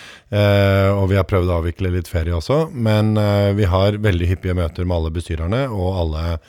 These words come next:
driverne eller daglige lederne i medlemsforeningene. Men å gi noe, eh, utsikter utover det som kommer fra nasjonale myndigheter, det er veldig vanskelig. Så det vi sier nå er at det,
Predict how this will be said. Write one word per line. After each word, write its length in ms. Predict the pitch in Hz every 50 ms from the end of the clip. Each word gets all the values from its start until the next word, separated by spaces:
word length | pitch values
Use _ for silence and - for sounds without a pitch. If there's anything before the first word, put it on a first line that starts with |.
| - _ _ -
driverne 760 | 98 92 101 98 98 85 80 76 76 76 80 85 92 95 92 90
eller 240 | 85 85 85 82
daglige 380 | 82 90 85 82 80 85 90 87
lederne 320 | 82 78 76 78 82 87 90
i 60 | 90
medlemsforeningene. 640 | 85 80 78 76 - - 90 90 92 98 104 113 117 - - - - - - - - - - - - - - - _ -
Men 200 | 113 120 127 135
å 60 | 139 131
gi 300 | 117 107 110 110 123 135
noe, 460 | 139 135 135 135 135 135 135 127 - - _ - -
eh, 380 | 123 117 117 113 110 113 113 113 -
utsikter 680 | 175 139 113 95 - - - - 101 - - - 127 - -
utover 400 | - - - - - 117 117 117
det 140 | 107 98 87
som 100 | 113 117
kommer 280 | - 104 95 92 95 92
fra 140 | - 104 95
nasjonale 400 | 95 95 90 - 104 92 87 90
myndigheter, 480 | 95 98 95 85 85 82 82 - 127 131 120
det 80 | 98 101 98 98
er 140 | 95 92 90
veldig 320 | 95 90 80 78 78 85
vanskelig. 460 | 87 85 80 76 - - - 95 87 - _ _ _ - - - -
Så 140 | - - 123
det 200 | 113 120 120 117
vi 240 | 120 123 120 120 120
sier 320 | 110 - - 123 113 107
nå 140 | 110 120 147 156
er 160 | 135 117 113
at 300 | 117 117 - - - - _ _ _ _ - - - _ _ _ -
det, 160 | 139 120 123